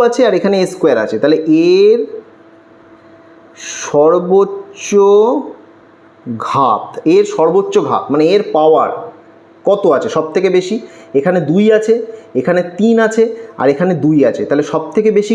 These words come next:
কত আছে? তিন আছে, তাহলে সর্বোচ্চ ঘাত হয়ে গেল তিন। আবার বি এর সর্বোচ্চ ঘাত,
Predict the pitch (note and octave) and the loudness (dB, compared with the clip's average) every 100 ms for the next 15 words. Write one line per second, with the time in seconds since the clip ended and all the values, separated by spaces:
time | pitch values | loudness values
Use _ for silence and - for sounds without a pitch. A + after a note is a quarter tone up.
0 | A3 G#3+ A3 G#3+ A3 - A#3+ A#3+ A3+ A#3+ | 0 2 2 0 -4 0 2 2 2 0
1 | A#3+ - - B2+ B2+ - C3+ C#3+ D#3 D3+ | 0 -8 -6 -2 -2 0 0 2 0 0
2 | D3+ C3 B2+ C#3 C3 D#3+ - B2 G#2+ F#2 | 0 -2 -4 -2 0 -2 -4 -6 -6 -8
3 | F2+ - - - - - - - - A2+ | -14 -20 -20 -20 -20 -20 -20 -12 -4 -2
4 | A#2+ A2 C3 G3+ A#3+ A#3+ B3 B3 - - | -2 -2 -2 2 6 6 6 2 -4 -8
5 | - - - - - - - - - _ | -14 -20 -20 -20 -20 -20 -20 -20 -20 _
6 | - _ - - - - - D#3 E3+ F#3 | -20 _ -20 -16 -14 -12 -2 2 2 2
7 | F#3+ G#3+ G#3+ - - - G#3+ - B2+ A2+ | 2 2 2 -4 -4 2 2 2 -2 -2
8 | F#2+ | -4